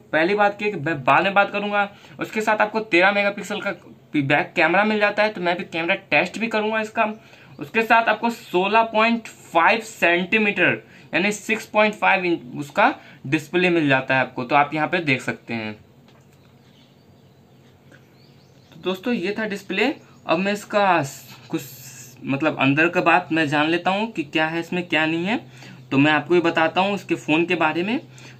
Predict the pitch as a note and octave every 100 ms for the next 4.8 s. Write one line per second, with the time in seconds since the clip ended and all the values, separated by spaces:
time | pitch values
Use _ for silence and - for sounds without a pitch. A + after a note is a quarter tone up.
0 | - C3 B2 A#2 A2 G#2+ A2+ C#3 E3 D#3
1 | D#3+ E3 F3 F3 E3+ E3+ E3+ F3 D#3+ D#3+
2 | F3+ F3+ F#3+ G#3+ F#3 C#3 C#3 C#3+ F3 D3
3 | C#3+ D#3 D#3+ F#3+ D3+ C3+ E3 G3 G#3 F#3+
4 | F#3 G3 F#3 B2+ A#2+ D#3+ G3 G#3+